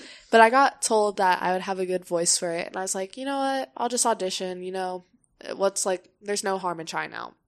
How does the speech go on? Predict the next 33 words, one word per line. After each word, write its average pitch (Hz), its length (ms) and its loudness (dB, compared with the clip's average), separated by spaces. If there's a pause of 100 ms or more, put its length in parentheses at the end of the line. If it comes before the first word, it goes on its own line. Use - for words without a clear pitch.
(140)
So 208 320 2
I 220 280 6
auditioned 208 560 -2
and 196 100 -10
I 190 80 -8
got 185 220 -6
the 214 80 -10
role, 180 460 -2
and 190 200 -6
Jordan 202 320 -2
Jefferson 208 540 -4
did 190 120 -6
a 190 80 -4
really 180 320 -4
good 190 180 -6
job 175 420 -2 (160)
actually, 226 440 0
like, 202 340 -4 (260)
teaching 254 360 -2
me 240 80 0
what 226 160 0
to 226 100 -2
do, 202 400 2 (340)
teaching 220 280 -4
me 220 100 -2
how 214 160 -2
to 202 80 -6
do 202 160 -2
an 190 80 -6
outro 185 500 -4
and 180 100 -6
an - 80 -6
intro. 180 680 -6